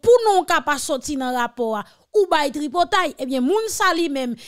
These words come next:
Entèpòl pral lage dèyè l, tout kote l pral kouri nan savann nan. Kote li ap chèche l pou mete l anba kòd. E non sèlman sa, tout pèp ayisyen, kote bagay la difisil. Pa bliye, moun sa yo ki t ap viv nan liks. ki te gen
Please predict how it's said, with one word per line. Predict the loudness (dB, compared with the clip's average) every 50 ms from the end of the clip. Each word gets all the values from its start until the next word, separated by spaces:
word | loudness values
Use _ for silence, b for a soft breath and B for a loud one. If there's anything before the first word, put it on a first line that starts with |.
| B B B
Entèpòl | -6 -4 -2 0 -2 -2 0 0 2 2 2 0 0
pral | 0 0 0 0 2 0
lage | 0 0 0 0 -2 0
dèyè | 0 2 0 0 0 0 0
l, | 0 -2 -4 -2
tout | -4 -4 -4 _ 0
kote | 2 2 2 2 0 -2
l | -2 -2
pral | -2 -2 0 0 0 -2
kouri | -2 -4 -2 -2 -2 -2 -4
nan | -4 -4 -4
savann | -2 -2 0 0 -2 -4 -6 -6 -4 -4 -4 -4
nan. | -6 -8 B B B B B B B B B
Kote | 2 2 2 2 0 0 0 2 2
li | 4 4 4
ap | 2 2 -2
chèche | -4 -4 -4 -2 -2 -4
l | -4 -4
pou | -6 -2
mete | -2 -2 -2 0 -2
l | -2 -2
anba | -2 -2 -4 -4 -4 -4
kòd. | -6 -6 -6 -6 -10 B B B B B
E | 0 0 0
non | 0 -4 -4
sèlman | -2 -2 0 0 0 0 -2 0
sa, | -2 -4 -4
tout | -4 -6 -4
pèp | -4 -4 -2 -2 -4
ayisyen, | -4 -4 -6 -8 -8 -6 -2
kote | -2 -2 -2 -2 -4
bagay | -4 -4 -6 -6 -6 -6
la | -8 -10
difisil. | -12 -14 -12 -12 -12 -10 -6 -6 -6 -6 -6 -10 -14 _ B B B B B B
Pa | -2 0 0 0
bliye, | 0 0 2 2 4 2 2
moun | 2 0 -2 -2 -2
sa | -2 0 0 0
yo | 0
ki | -2 -6 -4
t | -4 -4
ap | -6 -6
viv | -10 -12 -10 -8 -8 -8
nan | -6 -6 -6 -6 -4 0
liks. | 2 2 2 2 0 -6 -8 -8 -6 -8 -8 -10 -12 _ _ _ _ _ _ _ _ _ -6 -6
ki | -4 -2
te | -2 -4
gen | -2 -2 -4 -4